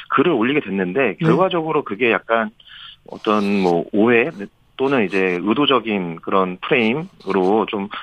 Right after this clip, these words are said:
Speaker 1: 거론이 되는 것 같습니다.
Speaker 2: 엠바고는 기자들 사이의 문제고 뭐 일반인들하고는 상관이 없습니다.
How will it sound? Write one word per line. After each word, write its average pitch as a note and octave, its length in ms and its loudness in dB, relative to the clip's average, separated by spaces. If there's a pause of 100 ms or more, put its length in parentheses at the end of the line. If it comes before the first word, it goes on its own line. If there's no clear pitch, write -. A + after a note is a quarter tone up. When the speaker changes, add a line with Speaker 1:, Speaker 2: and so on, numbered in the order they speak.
(140)
Speaker 1:
거론이 A#2+ 300 2
되는 G2 220 -2
것 A#2 80 0
같습니다. D#2+ 400 -6 (300)
Speaker 2:
엠바고는 A3 640 6
기자들 A#3 440 4
사이의 C4 300 4
문제고 G#3 520 4
뭐 F3+ 280 4
일반인들하고는 A#3 800 4
상관이 A3 340 2
없습니다. F#3 640 4